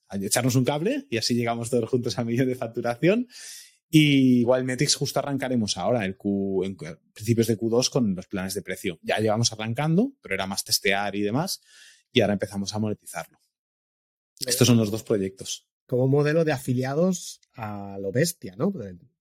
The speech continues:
Speaker 1: A lo bestia, a lo
Speaker 2: Campaign,
Speaker 1: bestia.
Speaker 2: pero ofreciendo algo más, ¿no? Que al final, y con
Speaker 1: Eso
Speaker 2: una
Speaker 1: es.
Speaker 2: página, etcétera, o sea,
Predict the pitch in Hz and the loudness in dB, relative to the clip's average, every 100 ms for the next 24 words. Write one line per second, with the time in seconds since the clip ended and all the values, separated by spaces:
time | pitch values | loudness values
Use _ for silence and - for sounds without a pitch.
0 | _ - 95 90 90 - - 135 147 143 | _ 0 4 4 4 0 0 0 0 2
1 | 185 226 254 - _ 147 165 208 143 127 | 4 2 0 -6 _ 0 0 0 -2 -2
2 | 120 - - 131 135 135 127 120 110 87 | -6 -6 0 2 2 -2 -4 -4 -6 -8
3 | - 123 180 98 - 101 98 104 _ _ | -10 -8 -8 -8 -14 -20 -20 -20 _ _
4 | _ - - 101 101 98 - - 139 - | _ -20 -4 2 2 2 -6 -6 -6 0
5 | 160 156 156 151 107 - 131 147 151 120 | 2 4 4 4 0 -4 -4 -2 -4 -6
6 | 95 | -12